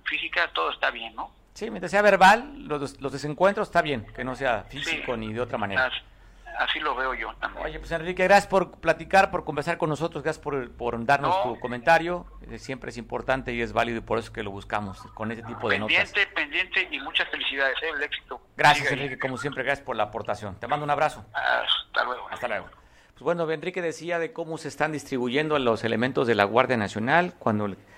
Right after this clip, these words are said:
Speaker 2: el general en retiro, eh, Luis Rodríguez Bucio, quien es el, el que es encargado de la Guardia Nacional,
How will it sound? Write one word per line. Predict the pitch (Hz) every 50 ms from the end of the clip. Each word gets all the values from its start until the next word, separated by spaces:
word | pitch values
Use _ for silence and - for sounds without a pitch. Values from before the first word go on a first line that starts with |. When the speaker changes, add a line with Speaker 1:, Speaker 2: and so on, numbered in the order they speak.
| - - - - _ _ -
Speaker 2:
el | 104 98 95
general | - - 110 107 107 117 139
en | 135 127 117
retiro, | 110 113 107 110 110 143 143 143 143 143 135 127 120 110 - - - - - - - - - _ _
eh, | - 113
Luis | 107 110 117 131 143 147 143 131
Rodríguez | 123 131 117 110 131 123 123 120 101 101 110 - - - - - - - - _ _
Bucio, | 123 135 165 160 - 143 131 101
quien | 127 117 123
es | 123 -
el, | 135 120 107 101 95 87 80 - - - _ _ _ _ - -
el | - 107 104 95
que | - 107
es | -
encargado | - - 110 110 113 110 104 139 165 156 143
de | 117 98
la | 101
Guardia | 95 110 123 120 117
Nacional, | 107 110 120 113 110 123 135